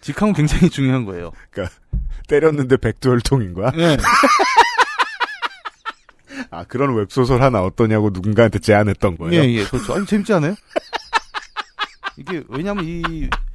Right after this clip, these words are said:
Speaker 2: 좋다.
Speaker 1: 아니, 특히 로맨스,
Speaker 2: 좋다.
Speaker 1: 로맨스
Speaker 2: 이거.
Speaker 1: 쪽에서는 직함이 굉장히 중요한 게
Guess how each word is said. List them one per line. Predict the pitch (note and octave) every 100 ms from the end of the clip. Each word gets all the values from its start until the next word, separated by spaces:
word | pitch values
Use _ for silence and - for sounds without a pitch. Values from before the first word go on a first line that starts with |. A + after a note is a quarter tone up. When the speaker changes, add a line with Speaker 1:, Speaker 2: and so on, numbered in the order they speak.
| - - - - - - -
Speaker 2:
좋다. | F#3+ - D#3+ D3+
Speaker 1:
아니, | C#3+ B2+
특히 | - G#3
로맨스, | D#3 C3 C#4 B3
Speaker 2:
좋다. | C4 B3+
Speaker 1:
로맨스 | A2+ F3 B3+
Speaker 2:
이거. | C4
Speaker 1:
쪽에서는 | G3 F#3 F3+ F#3+
직함이 | - - F3 F3
굉장히 | A2+ C3 D3
중요한 | A#2+ A2 G#2 G2
게 | E3+